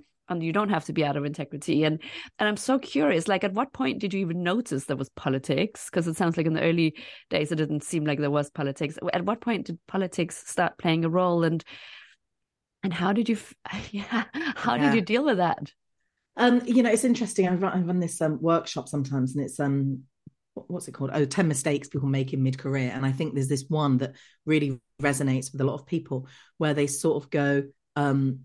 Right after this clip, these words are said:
Speaker 2: it is, it is very much about the politics. Um, and I think for me,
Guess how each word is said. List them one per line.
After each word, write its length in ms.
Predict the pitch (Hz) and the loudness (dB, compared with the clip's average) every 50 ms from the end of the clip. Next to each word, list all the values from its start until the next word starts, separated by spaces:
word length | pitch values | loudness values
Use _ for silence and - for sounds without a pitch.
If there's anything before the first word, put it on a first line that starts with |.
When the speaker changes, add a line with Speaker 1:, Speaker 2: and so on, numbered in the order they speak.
| - - | -2 0
Speaker 2:
it 100 | 170 - | 2 4
is, 220 | 185 185 180 185 | 4 4 4 4
it 160 | - 156 160 | 0 -2 0
is 180 | - 170 147 131 | 2 0 0 0
very 340 | - 151 147 147 143 143 139 | 0 0 2 2 2 2 2
much 240 | 135 139 139 - | 0 0 -2 -4
about 220 | - - 139 135 135 | -8 -6 -6 -6 -6
the 60 | 135 | -8
politics. 680 | 131 - 143 139 135 131 - - - - - - - - _ _ _ _ _ - | -10 -8 -8 -8 -8 -10 -12 -14 -16 -16 -14 -12 -12 -12 _ _ _ _ _ -2
Um, 460 | 147 143 143 143 147 143 143 139 - - - | 0 2 2 2 0 0 -2 -4 -6 -4 -2
and 500 | 165 156 156 156 156 151 156 156 160 160 - - - _ _ _ _ _ _ _ _ _ _ _ _ _ _ _ _ _ _ _ _ _ _ _ - | 0 0 2 2 0 0 0 -2 -2 -4 -6 -8 -10 _ _ _ _ _ _ _ _ _ _ _ _ _ _ _ _ _ _ _ _ _ _ _ -2
I 80 | 175 | -2
think 640 | 156 - - - - 226 214 208 208 202 202 - - - _ _ _ _ _ _ _ _ _ _ _ _ _ _ _ _ _ - | -2 -4 -4 2 4 6 6 6 4 2 0 -4 -16 -20 _ _ _ _ _ _ _ _ _ _ _ _ _ _ _ _ _ -2
for 80 | - 208 | 2 4
me, 760 | 196 202 214 240 233 196 139 135 135 135 135 147 165 190 214 | 6 8 8 8 8 6 4 2 -2 -4 -6 -8 -8 -10 -12